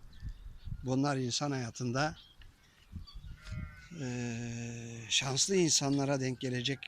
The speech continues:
kadar birer büyük mücevherdir. Harika insanlardır. Sağ olanlarınızı, olanlarını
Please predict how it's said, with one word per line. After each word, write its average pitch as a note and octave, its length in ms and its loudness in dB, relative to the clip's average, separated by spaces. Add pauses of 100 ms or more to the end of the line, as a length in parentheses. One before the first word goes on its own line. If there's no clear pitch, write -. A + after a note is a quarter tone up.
(220)
kadar A2+ 420 -4
birer A2+ 360 -4
büyük A2 240 -8
mücevherdir. G2+ 720 -8 (680)
Harika B2 320 -6
insanlardır. - 680 -4 (800)
Sağ C#3 300 2
olanlarınızı, A#2 800 -2 (240)
olanlarını A2+ 600 -6